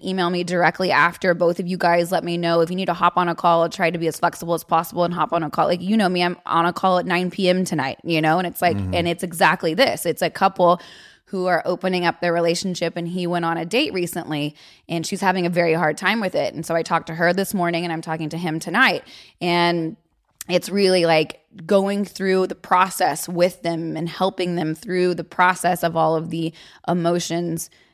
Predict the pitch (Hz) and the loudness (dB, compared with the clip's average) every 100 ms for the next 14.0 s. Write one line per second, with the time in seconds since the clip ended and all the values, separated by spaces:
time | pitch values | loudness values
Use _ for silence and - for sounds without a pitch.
0 | - 175 143 143 247 170 147 170 - 185 | 0 4 4 6 6 6 2 -2 -4 -2
1 | 185 254 - 202 220 214 185 - - 196 | 0 0 2 2 2 0 -4 -6 2 2
2 | 190 - - - 170 180 170 165 160 156 | 2 -4 -10 -8 -2 0 2 0 0 -6
3 | - 175 220 269 - - - _ _ _ | -4 0 2 2 0 -10 -20 _ _ _
4 | _ _ _ 175 190 160 202 170 - - | _ _ _ -6 -4 0 4 4 2 -6
5 | - _ - 113 180 190 180 180 175 170 | -14 _ -12 -6 -2 2 0 0 0 0
6 | 165 175 - 175 143 143 143 - 240 233 | 0 -2 -2 0 0 -4 -6 2 4 6
7 | 208 202 214 214 170 185 - 208 220 247 | 4 0 0 0 0 -2 0 2 8 8
8 | 208 160 139 117 110 - _ _ 165 180 | 8 2 -2 -4 -10 -16 _ _ -2 0
9 | 180 180 165 - 175 180 175 220 226 220 | 0 -2 -8 -4 -2 -2 -2 -2 0 -2
10 | 196 180 175 - 180 170 165 160 160 165 | -4 -4 -6 -2 -2 -2 -2 -4 -2 -4
11 | 165 180 175 190 175 170 - 196 190 185 | -4 -6 -8 -8 -6 -6 -2 -2 -2 -4
12 | 190 170 180 165 165 170 180 185 180 165 | -4 -4 -6 -4 0 -2 0 -2 -2 -2
13 | 160 175 165 175 185 - 196 202 175 170 | -2 -2 -2 -6 -8 -4 -4 -2 -4 -4